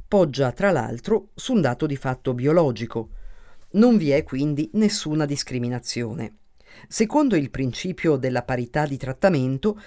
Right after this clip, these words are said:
bisogna trattare in modo uguale ciò che è uguale e in modo diverso ciò che è diverso.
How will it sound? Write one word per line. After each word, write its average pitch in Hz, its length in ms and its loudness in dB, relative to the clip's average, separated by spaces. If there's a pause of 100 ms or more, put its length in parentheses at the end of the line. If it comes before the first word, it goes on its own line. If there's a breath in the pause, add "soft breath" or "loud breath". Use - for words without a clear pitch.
(120)
bisogna 226 380 2
trattare 202 540 -2
in 139 140 0
modo 139 340 0
uguale 151 640 0
ciò 226 260 0
che 214 200 -2
è - 20 0
uguale 147 640 0 (220 soft breath)
e 147 160 -2
in 143 100 0
modo 127 300 -2
diverso 185 680 -4
ciò 135 260 -2
che 131 200 -4
è 135 40 -4
diverso. 156 640 -2